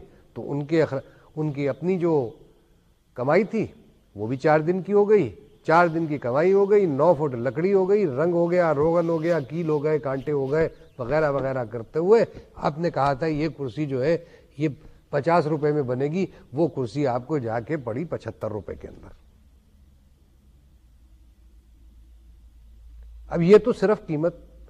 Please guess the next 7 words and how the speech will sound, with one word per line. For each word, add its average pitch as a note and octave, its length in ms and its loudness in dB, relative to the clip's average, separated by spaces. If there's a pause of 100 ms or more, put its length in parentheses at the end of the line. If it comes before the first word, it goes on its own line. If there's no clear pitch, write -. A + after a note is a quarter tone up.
(280)
اس B2 160 -14
کی G3 140 -12
بنوائی C#3 380 0
کی - 120 -10
تھی۔ - 200 -20 (920)
اب A3+ 200 8
آپ B3 100 10